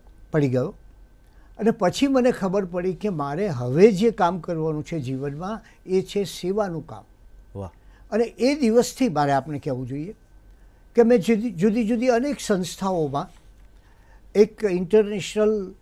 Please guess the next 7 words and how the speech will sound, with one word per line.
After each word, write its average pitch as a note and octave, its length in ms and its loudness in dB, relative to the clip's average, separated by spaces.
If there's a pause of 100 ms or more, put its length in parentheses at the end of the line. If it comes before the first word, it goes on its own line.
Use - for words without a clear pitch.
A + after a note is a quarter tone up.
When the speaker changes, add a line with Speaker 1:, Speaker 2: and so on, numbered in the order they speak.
(160)
Speaker 1:
આઈ F3 260 0 (280)
કેર F#3+ 180 2
ફાઉન્ડેશન F3+ 680 -2
છે, - 140 -6
એના F3 240 -4
ડાયરેક્ટર E3+ 500 0
તરીકે, G3 500 -6